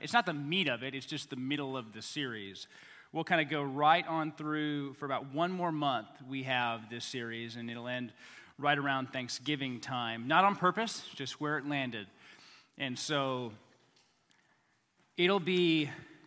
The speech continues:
the next two weeks on confession and forgiveness will be good weeks. If you are in one of our community groups, a couple of our community groups do a specific type of breakout at the end. They do men breaking out with men and sharing their hearts, and,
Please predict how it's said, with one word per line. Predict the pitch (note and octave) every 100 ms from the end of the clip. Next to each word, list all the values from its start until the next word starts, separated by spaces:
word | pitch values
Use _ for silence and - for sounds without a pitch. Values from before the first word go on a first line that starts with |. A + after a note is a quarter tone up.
| -
the | D#3
next | G#3 -
two | A3+ F#3
weeks | E3 -
on | D#3 C#3+
confession | D3+ C3 - E3+ E3+ F3+ F3 F3 E3 - - _ _ _
and | D3+ C#3+ C#3 C3
forgiveness | D3 C3 E3+ D3 C3 A2+ B2 -
will | C#3+ C#3
be | B2 C#3+ C#3 C3 B2+ D3
good | C3 D#3+
weeks. | C#3+ C3+ G2+ - - - -
If | C3
you | E3 G#3
are | G3 E3+
in | F3+ F3
one | E3+
of |
our | D#3
community | - D3+ F#3+ E3
groups, | C3 D3+ -
a | -
couple | F#3+ G#3+
of | F3
our | D3+
community | D#3 D3 C#3
groups | C3+ -
do | D3+
a | C#3
specific | - C3 - F#3 D#3+ D3+ - - - - - - - -
type | - D#3+ D3+ D3+ D3
of | D3 C3+ B2+ A2+
breakout | D3 D#3+ D#3 B2+ B2
at | C#3
the | C3 D#3
end. | A3 C3+
They | C3+
do | C#3+ C#3 B2+
men | C#3+ D#3 E3 E3+ D#3+ D3 - C#3
breaking | D#3 D3+ D3
out | C3
with | C3
men | F3 F3+ E3
and | C#3+
sharing | E3 C#3+ D3
their | D3+
hearts, | D#3 D3 C#3 D3
and, | B2+